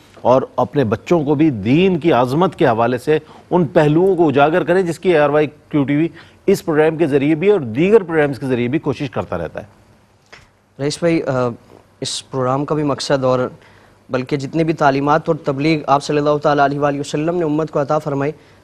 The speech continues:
Speaker 2: वो दीन से जोड़ने के लिए ही है। और यही तालीमात हैं कि जिसको फैलाने के लिए आप सल्लल्लाहु ताला अलैहि वसल्लम ने इस कदर सोबतें और मुशक्क़तें बर्दाश्त की।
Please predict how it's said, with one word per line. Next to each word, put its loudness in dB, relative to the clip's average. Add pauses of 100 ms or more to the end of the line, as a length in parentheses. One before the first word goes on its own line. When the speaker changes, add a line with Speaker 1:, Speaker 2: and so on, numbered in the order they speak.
(120)
Speaker 2:
वो -4
दीन 0
से 0
जोड़ने 2
के 0
लिए 0
ही 2
है। -4 (500)
और 0
यही 0
तालीमात 2
हैं 0
कि 0
जिसको -6
फैलाने 0
के -2
लिए 0 (480)
आप 4
सल्लल्लाहु 2
ताला 2
अलैहि 0
वसल्लम -2
ने -2
इस -8
कदर 0
सोबतें 0
और 2
मुशक्क़तें -2
बर्दाश्त -4
की। -12